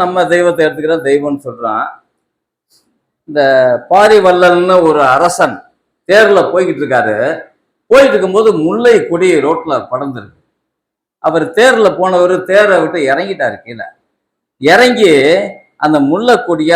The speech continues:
அவர் தேர்ல கொடுத்து அந்த தேர்ல அந்த கொடி படரும்படியா விட்டுட்டு அவர் நடந்து போயிட்டார். ஏன்னா அந்த முல்லை கொடிக்கு அவ்வளவு மரியாதை கொடுத்து அவர் செஞ்சாரு அப்படிங்கிறத விட இந்த கொடிகள் செடிகள் இதுக்கெல்லாம் என்ன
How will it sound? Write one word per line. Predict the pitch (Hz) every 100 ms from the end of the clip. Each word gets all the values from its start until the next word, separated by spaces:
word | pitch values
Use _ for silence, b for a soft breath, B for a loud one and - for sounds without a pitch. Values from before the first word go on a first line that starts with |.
| 151
அவர் | 139 127 -
தேர்ல | 196 202 185 135
கொடுத்து | 135 143 - 139 104 104 135 - _ _ _ _ _ _ _ _ 131
அந்த | 131 127 -
தேர்ல | 190 240 208 202
அந்த | 190 165 165
கொடி | 165 175
படரும்படியா | 147 151 147 143 165 131
விட்டுட்டு | 127 143 139
அவர் | 110
நடந்து | 113 139 139
போயிட்டார். | 107 101 85 - _ _ _ _ _ _ _ _ _ _ _ _ _ _ _
ஏன்னா | 147 220 208 180 165 151
அந்த | 151 135
முல்லை | 147 196 233 220 -
கொடிக்கு | 175 170 165 220 202
அவ்வளவு | 240 254 185 139
மரியாதை | 165 214 208 185 151
கொடுத்து | 156 165 208 208
அவர் | 165 147 -
செஞ்சாரு | 143 156 151 139 131 110
அப்படிங்கிறத | 117 139 143 123 117 113
விட | 120 135 95 95 131 - _ _ _
இந்த | 131 127 -
கொடிகள் | 196 262 214 214 208 208
செடிகள் | 196 208 202 190
இதுக்கெல்லாம் | 175 165 175 185 180 151
என்ன | 185